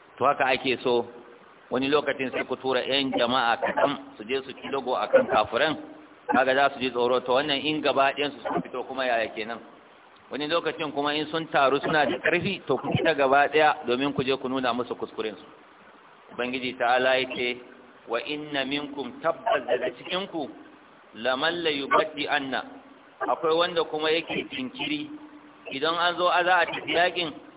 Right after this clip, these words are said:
sai ka ga shi ba son tafiya, kuma yana hana wani ma ya tafi. Ko dai akwai munafurci a zuciyarsa, ko imaninsa mai rauni ne. Sai ka ga ma za a fita yakin, shi kokarin buya yake kar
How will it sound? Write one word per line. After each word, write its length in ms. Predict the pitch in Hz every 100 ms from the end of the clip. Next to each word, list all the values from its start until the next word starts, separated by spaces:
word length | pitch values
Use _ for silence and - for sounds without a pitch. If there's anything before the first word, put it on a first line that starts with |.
| - - - -
sai 120 | 190
ka 80 | 175
ga 120 | 156
shi 140 | 151 160
ba 260 | 175 165 151
son 140 | 143
tafiya, 340 | 123 117 117 113 - - - - - -
kuma 180 | 160 170
yana 260 | 185 175 147
hana 240 | 170 151
wani 160 | 143 147
ma 140 | 156
ya 100 | 135
tafi. 260 | 120 110 - - - - - - - - -
Ko 100 | 143
dai 120 | 156 165
akwai 240 | 151 151
munafurci 580 | 151 160 156 - 156 147
a 100 | 120
zuciyarsa, 540 | 120 123 117 113 - - - - - - - -
ko 140 | - 165
imaninsa 560 | 165 170 175 165 151 135
mai 80 | 120
rauni 340 | 131 139 143 139
ne. 120 | 113 - - - - - - -
Sai 140 | 175
ka 80 | 160
ga 120 | 156
ma 180 | 160 160
za 140 | 185
a 100 | 170
fita 220 | - - 151
yakin, 360 | 175 175 160
shi 160 | - 208
kokarin 420 | 196 170 165 175 170
buya 260 | 175 175 175
yake 200 | 170
kar 120 | 147